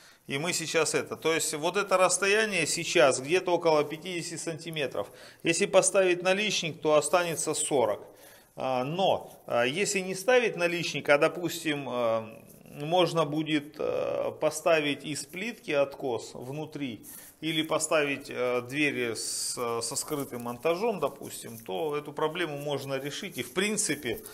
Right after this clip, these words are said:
ну, получится неплохо. Так, с санузлом закончили. Ещё раз, а, он у нас два с половиной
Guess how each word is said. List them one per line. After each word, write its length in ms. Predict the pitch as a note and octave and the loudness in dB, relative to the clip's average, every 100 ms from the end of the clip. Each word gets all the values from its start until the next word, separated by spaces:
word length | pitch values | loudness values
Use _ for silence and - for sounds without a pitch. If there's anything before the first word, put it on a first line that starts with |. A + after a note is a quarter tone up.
| - - - - - - - | -16 -16 -18 -20 -20 -20 -8
ну, 260 | D3+ C#3+ | -6 -6
получится 600 | A2 E3 F#3 F#3 D#3 - | 4 6 6 0 -2 -4
неплохо. 580 | D#3+ D3+ C#3+ A#2 - F#2+ - - - - - | -2 -4 -2 -2 -2 -10 -14 -18 -20 -20 4
Так, 280 | E3+ B2 - | 6 6 0
с 80 | - | 0
санузлом 480 | F3+ F#3+ F#3+ G3 | 0 2 -2 -2
закончили. 580 | D#3+ F3+ F3 C#3 - A#2+ | 0 -2 -2 -4 -6 -6
Ещё 300 | D3+ D#3 F#3 | -6 0 2
раз, 300 | D3 B2 - - - _ | 2 0 -4 -14 -20 _
а, 480 | - C#3 C3 B2 A#2 | 0 2 4 2 0
он 200 | D#3+ E3 | -2 -4
у 60 | D#3+ | 0
нас 240 | D#3 C3 | 2 2
два 260 | C3+ E3+ D#3 | 6 8 8
с 60 | |
половиной 640 | - D#3+ D#3+ F3+ G#3 G3+ | 6 4 4 2 0 -2